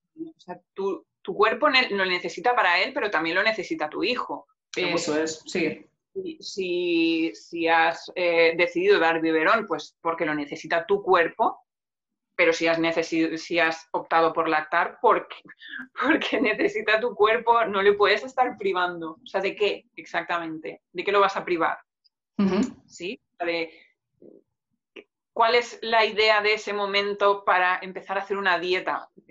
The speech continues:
Speaker 1: Eh, ¿con qué sentido, quiero decir?
Speaker 2: Ujú.
Speaker 1: La de perder peso rápido, privándome de comer, no. O sea, es que no, es que no entra por ningún sitio. O sea, muchísima hidratación, muchísima agua, muchísimas verduras, muchísima fruta.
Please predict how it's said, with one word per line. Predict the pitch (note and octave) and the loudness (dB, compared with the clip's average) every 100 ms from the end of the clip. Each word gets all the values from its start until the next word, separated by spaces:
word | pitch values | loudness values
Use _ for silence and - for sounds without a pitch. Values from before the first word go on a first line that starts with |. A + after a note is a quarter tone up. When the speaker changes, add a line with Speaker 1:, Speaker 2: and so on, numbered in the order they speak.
| - | -12
Speaker 1:
Eh, | F3+ - | -12 -10
¿con | - F#3 | -10 -4
qué | F#3+ | -2
sentido, | G#3 A3 G3+ G3+ E3 D3+ D3+ | -2 -4 -4 -2 -2 -2 -4
quiero | E3 | -6
decir? | D#3+ - - D3 - _ _ _ _ _ - | -6 -6 -12 -16 -18 _ _ _ _ _ -2
Speaker 2:
Ujú. | G3 | 2
Speaker 1:
La | F3 | 2
de | F3 | 2
perder | E3+ E3+ G3 G3 | 0 0 0 -2
peso | A3 A3 A3+ A3 G#3+ G3+ G3+ | -6 -6 -4 -2 -2 -4 -4
rápido, | G3+ G3+ A3 G#3+ G#3 G#3 G3 F#3 F3 F3 - _ _ _ | 0 2 2 0 0 4 4 2 -2 -6 -10 _ _ _
privándome | G3 G3+ G3+ G#3 G3+ G3+ | -6 -2 0 0 0 0
de | G3 | 2
comer, | F#3 F#3+ G3 G3 F#3+ F#3 F#3 - F#3+ - - _ | 0 2 2 2 0 -2 -6 -10 -14 -18 -20 _
no. | F3+ E3+ D3+ - _ | -12 -10 -10 -14 _
O | |
sea, | - | -20
es | E3+ | -12
que | G3 | -8
no, | G3 F3+ F#3 | -6 -6 -10
es | F#3 | -8
que | B3+ | -6
no | G#3 G#3 | -4 -2
entra | G3+ G#3 G3+ | -2 0 0
por | G3 F#3 | 0 -4
ningún | F3 F3+ F#3 | -6 -8 -10
sitio. | - E3+ D#3 D3+ - _ _ _ | -12 -14 -14 -16 -18 _ _ _
O | |
sea, | - | -14
muchísima | F#3 F3+ G3+ A3+ A#3 | -12 -10 -10 -6 -4
hidratación, | A#3 A#3+ A#3 A3 G3 G#3 G#3+ G#3+ | -2 0 -2 -2 -2 0 0 -2
muchísima | G#3 G3+ G#3+ G#3+ G#3 F#3+ | -8 -10 -4 2 4 4
agua, | F3+ F3+ F3+ | 4 4 4
muchísimas | F3+ F3+ - F3 E3 | 2 -4 -6 -4 -2
verduras, | G3+ F#3+ F3+ F#3 F#3 F3+ | -2 -2 -2 0 2 0
muchísima | F3 F3 F3+ F3 F3+ F#3+ - | -2 -8 -10 -6 -6 -6 -8
fruta. | G#3 G#3 G3+ F#3+ F#3 | -6 -4 0 2 0